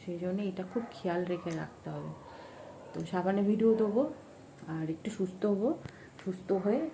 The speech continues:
অনেক ভিডিও দেবো, ইচ্ছা তো আছে, কিন্তু প্রত্যেকবারে বলছি আর প্রত্যেকবারই কিছু না কিছু সমস্যা এসে যাচ্ছে আমার। তাই সাথে থেকো,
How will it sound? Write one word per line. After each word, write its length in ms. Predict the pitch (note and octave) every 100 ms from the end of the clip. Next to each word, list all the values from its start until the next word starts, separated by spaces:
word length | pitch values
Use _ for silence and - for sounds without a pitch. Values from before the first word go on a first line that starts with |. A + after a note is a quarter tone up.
| -
অনেক 320 | E3+ G3 A3
ভিডিও 280 | F#3+ G#3+ G#3+
দেবো, 340 | A3 A3 A#3+ - - -
ইচ্ছা 380 | - - A3 G#3 G#3
তো 80 |
আছে, 320 | G3+ F3+ A3+ A3
কিন্তু 240 | G3 G#3
প্রত্যেকবারে 540 | G3+ G3+ A#3+ G#3+ A#3 A#3
বলছি 460 | G#3 A3 G#3 C4
আর 120 | B3+ G3 F#3
প্রত্যেকবারই 580 | F#3 - F#3+ G3+ A3 G#3+
কিছু 140 | F#3+
না 120 | F#3
কিছু 320 | F#3 - C4+ - - - - -
সমস্যা 400 | F#3 F3 F#3 B3+
এসে 280 | A3 E3 D#3
যাচ্ছে 380 | D#3 - - D#3+
আমার। 300 | D3+ D3 D3+ D3+ - - - - -
তাই 220 | D#3+ D#3+ - - -
সাথে 260 | F3+ F3 A3+
থেকো, 380 | B3 A#3 C4+